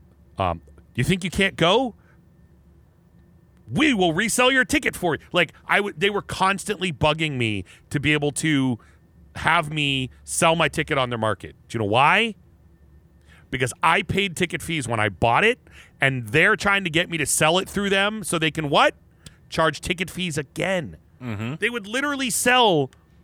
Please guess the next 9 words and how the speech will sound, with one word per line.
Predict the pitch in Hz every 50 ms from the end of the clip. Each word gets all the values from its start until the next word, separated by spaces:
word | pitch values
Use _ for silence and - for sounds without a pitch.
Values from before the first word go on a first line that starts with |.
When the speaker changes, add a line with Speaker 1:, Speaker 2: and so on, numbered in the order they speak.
| _ _ - - _ _ _ _ _ _ _ - -
Speaker 1:
the | - 147 180
same | - - - - 220 226 240 269 277 269 262 254 - -
ticket | - - 233 254 269 262 196
fees | - 202 185 156 139 123 117 107 - - - _ _ _ _ - -
for | - 208 214
the | 208 214 208
same | - - - 202 202 220 226 233 220 175
ticket | - - 165 156 - 190 170 147 147 - - - _ _ _ - - - - _ _ _ -
twice. | - - - - - 262 247 240 190 123 - - - - -